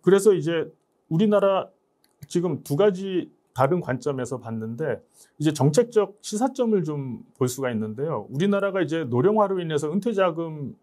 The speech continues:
운용이 중요해집니다. 지금 오씨아이오라고 있는데,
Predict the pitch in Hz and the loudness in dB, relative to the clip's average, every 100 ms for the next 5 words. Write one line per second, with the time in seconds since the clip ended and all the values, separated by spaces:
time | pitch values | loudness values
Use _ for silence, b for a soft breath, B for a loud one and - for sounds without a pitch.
0 | _ 139 147 151 156 135 151 151 147 156 | _ -6 -4 -4 -4 -4 -4 -2 -4 -6
1 | 135 117 101 104 - 143 151 175 151 _ | -8 -10 -10 -14 -8 -2 0 -2 -6 _
2 | b b b b b _ 139 160 - 254 | b b b b b _ 4 4 4 0
3 | 214 135 139 135 127 123 123 120 120 110 | 4 4 2 -2 -2 -4 -4 -2 -4 -4
4 | 110 110 185 | -4 0 0